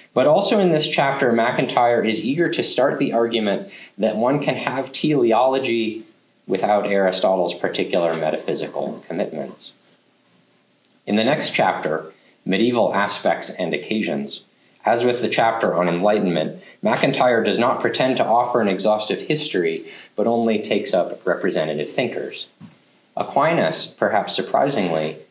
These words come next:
is a marginal figure here. MacIntyre gives more attention to Abelard,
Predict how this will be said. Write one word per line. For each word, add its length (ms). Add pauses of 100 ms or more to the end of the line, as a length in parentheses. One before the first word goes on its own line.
(100)
is 100
a 120
marginal 500
figure 420
here. 300 (800)
MacIntyre 640
gives 220
more 200
attention 440
to 180
Abelard, 720